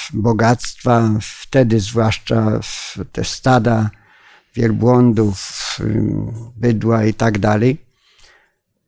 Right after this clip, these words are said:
Ale ja chciałbym zwrócić tutaj uwagę, bo to chyba pierwszy raz jest powiedziane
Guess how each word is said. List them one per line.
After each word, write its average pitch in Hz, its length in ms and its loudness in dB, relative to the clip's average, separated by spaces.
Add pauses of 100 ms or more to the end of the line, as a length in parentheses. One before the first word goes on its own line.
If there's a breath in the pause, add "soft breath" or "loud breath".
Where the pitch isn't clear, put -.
(320)
Ale 123 160 4
ja 139 160 6
chciałbym 208 480 2 (460)
zwrócić 143 720 0
tutaj 135 420 2
uwagę, 117 760 2 (140)
bo 123 200 -4
to 123 160 -2
chyba 135 300 2
pierwszy 139 600 0
raz 123 360 2
jest 113 200 -4
powiedziane 117 800 0